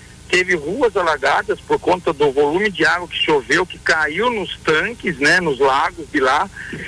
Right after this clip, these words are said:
e eles vieram descendo, né? A gente teve a, a, alagamento também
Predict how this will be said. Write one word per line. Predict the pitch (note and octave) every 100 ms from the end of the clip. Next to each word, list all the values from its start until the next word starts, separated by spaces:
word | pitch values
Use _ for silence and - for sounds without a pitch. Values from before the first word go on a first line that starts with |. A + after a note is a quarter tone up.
| - -
e | E3
eles | F#3 G3+
vieram | E3+ G3 F#3+ G3
descendo, | A3 A3+ A3 F3+ D#3 - - - - - - - - - - -
né? | C3+ C3 A#2+ -
A | D3 C#3+
gente | C3+ F#3+
teve | G3+ G3+
a, | G#3 F#3
a, | D#3+ D#3+ D#3
alagamento | F#3 F3 D#3 E3+ G#3 -
também | D#3 D3+ G3 A3+ C#3